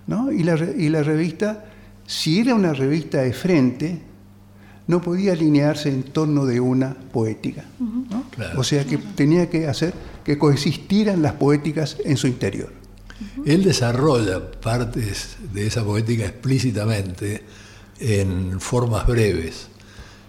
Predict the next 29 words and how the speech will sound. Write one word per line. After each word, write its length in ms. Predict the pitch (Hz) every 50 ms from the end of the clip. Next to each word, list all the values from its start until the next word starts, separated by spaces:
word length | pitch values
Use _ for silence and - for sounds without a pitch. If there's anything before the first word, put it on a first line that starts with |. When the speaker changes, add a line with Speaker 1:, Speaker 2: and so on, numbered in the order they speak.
| - - - - - - - -
Speaker 3:
Y 220 | 139 110 104 104
hay 340 | 101 120 143 156 170 180 - - - - -
una 500 | 151 151 170 160 123 113 113 123 131 -
que 100 | - 117
voy 120 | 107 113
a 40 | 127
mencionar 640 | 131 120 107 98 - 104 107 117 123 127 131 - -
a 180 | - 107 104 104
toda 240 | - 135 131 123 117
velocidad 360 | 110 101 90 - 117 120 127
porque 200 | 135 120 104 95
se 120 | - 110
nos 160 | 107 95 87 85
acaba 300 | 95 92 117 117 117 117
el 100 | 110 101
tiempo, 540 | 110 135 120 101 95 92 87 92 98 110 - - - - - - - - - - - - - - -
que 160 | - 107 101
a 40 | 104
mí 120 | 113 131
me 60 | 127 113
parece 300 | 107 107 117 113 120 117
maravillosa, 760 | 101 98 92 92 92 95 92 92 95 82 - - - 92 90 - -
porque 540 | 101 95 95 90 90 95 98 107 123 - - - - - - - - - - - - - - - - -
él 180 | - 113 113 120
rescata 760 | 131 131 120 - - - 165 151 123 110 - 127 117 131 - -
un 160 | 113 113 117
borrador 460 | 117 117 110 113 110 113 127 131 127 123
de 140 | 113 104 104
Chekhov, 500 | - - 131 110 - - - 90 92